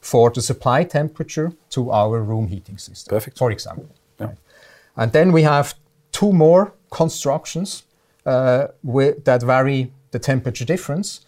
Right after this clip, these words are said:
Speaker 1: One is the injection circuit with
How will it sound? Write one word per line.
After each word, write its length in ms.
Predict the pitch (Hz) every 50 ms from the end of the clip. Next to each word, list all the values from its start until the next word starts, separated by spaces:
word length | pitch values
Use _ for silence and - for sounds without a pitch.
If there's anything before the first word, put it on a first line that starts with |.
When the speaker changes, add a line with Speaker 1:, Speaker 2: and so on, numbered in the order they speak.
| _ _ _ _ _ -
Speaker 1:
One 220 | 120 123 139 151
is 360 | 151 151 147 - - - - _ _ _ _ _ _ _
the 180 | - 131 127 -
injection 480 | 120 123 - - 123 - - - 151 127
circuit 600 | - - 127 127 123 120 - 135 113 - - - _ _
with 320 | 117 117 117 110 110 -